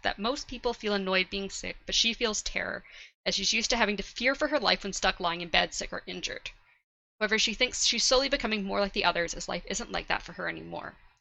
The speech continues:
Ellen had apparently come to visit several times while she was sleeping, and Sayes had also come to check on her wounds and beg her to stay in bed for at least one more day before going back, uh, before he went back to study with Tindwyl. Oriser then enters, wearing another dog body.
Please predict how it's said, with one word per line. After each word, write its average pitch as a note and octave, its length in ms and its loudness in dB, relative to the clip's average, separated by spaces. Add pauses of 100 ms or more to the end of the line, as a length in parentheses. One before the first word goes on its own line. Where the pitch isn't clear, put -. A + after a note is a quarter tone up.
(240)
Ellen B3+ 200 2
had C#4 80 0
apparently G#3+ 340 2
come F#3 180 -4
to E3+ 80 -8
visit - 240 -2
several - 300 -2
times B3 440 4
while G3 120 0
she G3+ 120 0
was G3 80 -4
sleeping, F#3+ 360 0
and F3 80 -10
Sayes F#3+ 280 4
had G3+ 120 -4
also E3+ 240 0
come F3 140 -8
to G3+ 60 -2
check - 220 0
on D#3+ 100 -6
her D#3+ 120 -8
wounds F#3 500 -2
and F3 160 -12
beg G#3 280 4
her G3 120 2
to F#3 80 -4
stay F3 240 2
in F3 80 -4
bed E3+ 220 0
for F3+ 80 -6
at E3+ 80 -8
least F3+ 200 -6
one E3+ 140 -4
more E3 120 -8
day - 260 2
before - 280 -6
going F3+ 300 -2
back, E3+ 320 2 (640)
uh, F#3+ 120 8
before G3+ 200 4
he A3+ 60 2
went A3 120 4
back F#3 160 6
to F#3+ 80 -8
study F#3+ 160 -4
with F3 140 -10
Tindwyl. - 400 -6 (680)
Oriser A3 340 6
then G#3+ 160 0
enters, C#4 480 4
wearing G#3 220 4
another F3+ 260 0
dog G3+ 360 6
body. - 380 -8